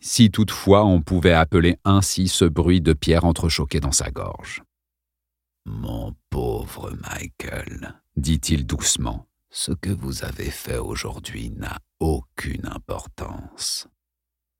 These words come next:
Notre copain, comme tu l'appelles, devait être, euh, mis à la retraite ce soir de toute façon. Mike serra les poings. Comme vous avez mis à la retraite le père de Seiji Kanden ?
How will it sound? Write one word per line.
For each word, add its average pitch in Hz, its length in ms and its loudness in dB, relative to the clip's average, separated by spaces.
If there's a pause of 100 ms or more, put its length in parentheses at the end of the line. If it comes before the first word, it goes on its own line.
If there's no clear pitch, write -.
(400)
Notre 95 720 -2 (120)
copain, 65 760 -4
comme - 220 -10
tu - 160 -8
l'appelles, - 840 -8
devait 82 400 0
être, 82 400 -2
euh, 67 160 -4 (1040)
mis 113 380 6
à 92 100 0
la 76 140 0
retraite - 480 -6
ce - 160 -2
soir - 440 -4
de - 120 -14
toute - 220 -10
façon. - 520 -4 (1300)
Mike 117 460 2
serra 82 340 4
les 69 140 0
poings. - 320 -10 (720)
Comme 107 180 6
vous 95 200 4
avez 98 220 6
mis 107 120 8
à 98 60 8
la 82 120 4
retraite 92 540 2
le 85 100 4
père 101 220 4
de 85 120 2
Seiji 98 340 4
Kanden ? 110 460 6